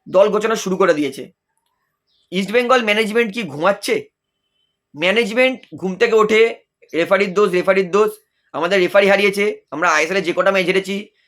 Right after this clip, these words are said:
রেফারির জন্য হেরেছি, এএফসিতে ভালো খেলেছি কারণ এএফসিতে রেফারি ভালো, আহ, ভালো খেলিয়েছে, তো এএফসিতেও তো হেরে গেলেন। তো এবার তো ঘুম ভাঙুক আপনাদের, এবার তো আপনারা উঠে দল গঠন করার চেষ্টা করুন। কারণ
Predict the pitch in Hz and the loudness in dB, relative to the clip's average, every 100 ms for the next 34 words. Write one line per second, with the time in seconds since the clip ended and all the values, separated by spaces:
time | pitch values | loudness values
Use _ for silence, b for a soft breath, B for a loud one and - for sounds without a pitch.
0 | - 160 160 185 202 160 196 202 190 196 | -8 -4 0 0 0 -2 0 2 2 0
1 | 208 208 - _ _ - 160 190 196 208 | -4 -10 -14 _ _ -2 2 2 2 -2
2 | 208 170 139 160 185 190 190 190 190 190 | 0 0 0 -2 0 -2 -4 -2 0 0
3 | 170 175 190 190 170 175 190 151 269 - | -2 -4 -6 -4 -2 0 0 0 -2 -4
4 | _ _ _ _ - 156 139 185 190 202 | _ _ _ _ -4 -2 0 0 0 -2
5 | 196 208 202 220 233 226 240 247 233 208 | -2 0 4 4 2 0 2 4 2 2
6 | 208 180 143 107 _ _ _ _ _ - | 2 2 0 -6 _ _ _ _ _ 0
7 | 185 185 214 226 180 196 196 202 226 214 | 2 4 2 0 -2 -2 0 0 2 0
8 | 208 214 220 139 - 165 190 190 196 185 | 0 0 0 -2 -4 -2 -2 2 0 0
9 | 202 196 180 185 196 196 202 196 180 214 | -4 -2 0 0 -2 -4 -4 -6 -6 -4
10 | 214 214 143 - _ _ _ _ _ _ | -2 -2 -6 -14 _ _ _ _ _ _
11 | _ _ - 180 208 | _ _ -4 -2 -2